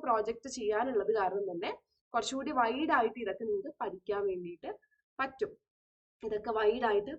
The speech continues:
പഠിക്കാൻ വേണ്ടിയിട്ട് പറ്റും. അപ്പൊ അത് കൃത്യമായിട്ട് മനസ്സിലാക്കുക. ഓക്കെ, അപ്പോ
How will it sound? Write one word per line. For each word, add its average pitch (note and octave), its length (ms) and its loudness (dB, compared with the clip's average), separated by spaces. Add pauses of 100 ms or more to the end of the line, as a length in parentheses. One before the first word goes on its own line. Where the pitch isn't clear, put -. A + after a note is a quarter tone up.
പഠിക്കാൻ G3 420 0
വേണ്ടിയിട്ട് F#3+ 340 0
പറ്റും. F3+ 300 -6
അപ്പൊ - 180 -6
അത് G#3+ 100 -4 (100)
കൃത്യമായിട്ട് G3+ 640 0 (540)
മനസ്സിലാക്കുക. G3 640 -2 (240)
ഓക്കെ, G#3+ 180 -2 (800)
അപ്പോ G#3 160 0